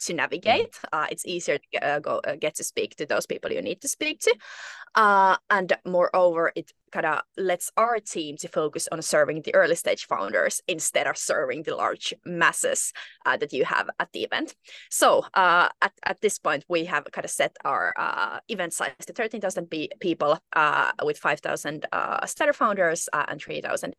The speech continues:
Speaker 1: investors, meaning that over sixty percent of the people at the event belong to our core audiences. And, uh,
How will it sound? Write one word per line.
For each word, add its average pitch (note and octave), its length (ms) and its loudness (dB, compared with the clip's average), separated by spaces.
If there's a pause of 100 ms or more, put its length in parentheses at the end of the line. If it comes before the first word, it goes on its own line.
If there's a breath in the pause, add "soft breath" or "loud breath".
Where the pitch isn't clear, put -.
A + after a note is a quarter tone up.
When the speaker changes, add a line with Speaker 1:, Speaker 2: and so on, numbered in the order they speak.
Speaker 1:
investors, - 600 -2 (260 loud breath)
meaning D#3 280 2
that C3+ 180 -4
over C#3 160 2
sixty - 340 -2
percent - 300 -10
of - 80 -14
the - 100 -8
people - 320 -4 (140)
at G#3 100 -2 (100)
the - 100 -12
event D#3+ 300 -8
belong - 300 -4
to - 80 -2
our - 140 0
core - 280 -4
audiences. - 480 -2 (140)
And, E3 160 0
uh, G#2+ 140 4